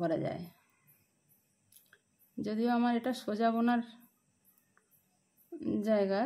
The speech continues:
সোজাই বুনতে হবে এই কাঁটাটা পুরোটাই, কিন্তু আমি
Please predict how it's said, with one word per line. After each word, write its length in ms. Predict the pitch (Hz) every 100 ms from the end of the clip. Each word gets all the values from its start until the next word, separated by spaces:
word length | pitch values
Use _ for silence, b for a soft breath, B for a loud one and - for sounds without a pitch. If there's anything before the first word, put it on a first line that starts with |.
| 285
সোজাই 340 | - 214 214 220
বুনতে 340 | 208 202 196 190
হবে 220 | 180 180 269 - - -
এই 60 | 190
কাঁটাটা 420 | 175 175 175 - 240
পুরোটাই, 400 | 202 180 180 277 - b b b _
কিন্তু 360 | 220 233 233 233 226 339 - _ _ _ _
আমি 240 | - 214